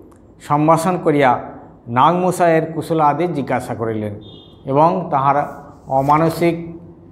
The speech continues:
ত্যাগ, উদ্যম, ভগবত অনুরাগ ও দীনতার বিষয়ে উল্লেখ করিয়া তিনি বলিতে, বলিতে লাগিলেন, "বয়ং তত্ত্ব নেশাদ হতা মধুকর ত্বং খলু কৃতি।"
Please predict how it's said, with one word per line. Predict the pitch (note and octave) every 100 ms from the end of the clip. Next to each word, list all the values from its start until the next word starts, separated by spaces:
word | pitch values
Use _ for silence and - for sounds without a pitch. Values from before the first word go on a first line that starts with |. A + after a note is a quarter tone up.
| - - - - - - - - - - - -
ত্যাগ, | C#3 C3+ C#3+ -
উদ্যম, | C3+ B2 A2+ D3+ D3+ E3 - - - - - - - -
ভগবত | - C#3+ C3+ D#3 D3+
অনুরাগ | D3+ D3+ E3 F3+ - - -
ও | D3+
দীনতার | C3 C#3+ D#3 E3+ F3+ F#3 E3
বিষয়ে | D3 D#3 D3 C3 C#3
উল্লেখ | C3+ C#3+ D#3
করিয়া | D#3+ E3 C#3+ A2+ - - - - - - - - _ - - - - - -
তিনি | D3+ D3
বলিতে, | D3 D3 D3+ C#3
বলিতে | B2+ C#3 C#3 D3+
লাগিলেন, | C3+ B2 B2+ A#2 A#2 - - A#2+
"বয়ং | C#3 D#3+ F3 E3+
তত্ত্ব | E3+ - - E3
নেশাদ | C#3+ D3 C#3+ D3+ C#3+ C#3
হতা | B2 C3+ C3+
মধুকর | B2+ C3+ E3 F3 D3+ A#2+ - -
ত্বং | C#3 C3+ B2
খলু | C3 B2+ B2
কৃতি।" | A#2+ G#2+ A#2 G#2+